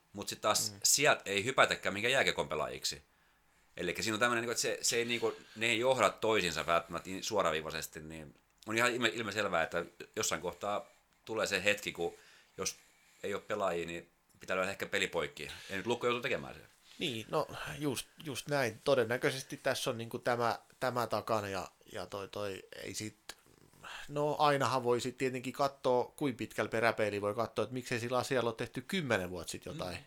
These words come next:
Speaker 2: Juu, totta
Speaker 1: Mm,
Speaker 2: kai.
Speaker 1: juu.
Speaker 2: Ja varmaan mekin voitais sanoa, että, että miksei me olla talout laitettu kuntoon kymmenen vuotta sitten.
Speaker 1: Mm.
Speaker 2: Tai jotain muuta, että, että ainahan kun riittävän kauas katsoo, niin kaikki on tehnyt kaikki väärin. <laughs> Mut et se, että
Speaker 1: Niin.
Speaker 2: jos, jos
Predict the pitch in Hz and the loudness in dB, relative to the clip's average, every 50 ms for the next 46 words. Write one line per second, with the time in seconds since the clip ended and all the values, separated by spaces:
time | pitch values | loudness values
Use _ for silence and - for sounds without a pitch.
0 | - - 131 135 151 165 147 110 110 - 127 135 120 127 147 147 147 131 107 92 | -10 -4 -2 0 0 0 -2 -4 -6 -4 -6 -4 -4 -4 -2 2 2 2 2 0
1 | 87 - 101 107 107 98 - _ _ - - 113 117 135 147 151 147 147 139 135 | -4 -10 -16 -18 -20 -20 -20 _ _ -2 0 2 4 4 4 4 4 4 4 4
2 | 131 - - 131 139 151 147 160 175 151 131 123 - 117 107 - - 120 117 113 | 4 2 -2 -8 -8 -6 -4 -2 2 4 4 4 4 2 -2 0 0 0 0 0
3 | 113 110 117 113 120 139 147 - - 151 139 135 139 135 139 127 - - 151 151 | 0 0 -2 -4 -6 -6 -6 -2 0 0 0 0 0 -4 -4 -4 -2 0 2 4
4 | 151 151 143 143 135 131 131 - 139 - - 147 147 143 139 139 135 - 185 170 | 4 2 2 2 0 -2 -2 -6 -10 -8 -6 -6 -4 -2 -2 -2 -2 -2 -6 -4
5 | 151 131 117 104 95 90 90 85 82 - - - - _ - - - - - - | 0 0 0 0 0 -2 -6 -10 -10 -10 -12 -14 -14 _ -12 -12 -12 -14 -18 -18
6 | 110 107 101 92 90 92 104 - 117 120 127 131 131 - 127 120 110 110 - 123 | -16 -14 -14 -14 -16 -6 0 2 4 4 4 4 4 4 4 4 4 2 0 -2
7 | 127 120 113 107 104 104 98 107 104 - - - 131 147 143 139 117 120 117 - | -2 0 2 2 2 2 2 0 -4 -2 2 4 4 6 6 4 2 0 -2 -2
8 | 120 117 131 131 - - 127 110 107 101 107 98 98 98 - - - 104 - _ | 0 0 0 0 2 2 4 4 4 4 4 2 2 0 -4 -4 -6 -6 -4 _
9 | - 107 101 101 98 - 120 117 110 - 117 101 90 98 95 95 95 - - 117 | -4 -4 -4 0 2 4 4 4 4 0 -4 -6 -4 -6 -8 -8 -2 2 4 4
10 | 110 - - 107 95 87 95 95 90 80 78 80 - - - - - 113 - - | 4 4 0 -6 -6 -4 -2 -2 -2 -4 -6 -10 -12 -14 -14 -14 -14 -14 -14 -14
11 | - - - - - - - _ - 117 117 110 117 113 110 - - 127 123 123 | -14 -16 -18 -20 -20 -20 -20 _ -6 -2 0 4 4 4 4 6 6 8 8 8
12 | 120 113 110 107 127 127 117 - - 143 143 135 - - | 8 6 6 6 6 6 6 4 4 6 4 4 4 2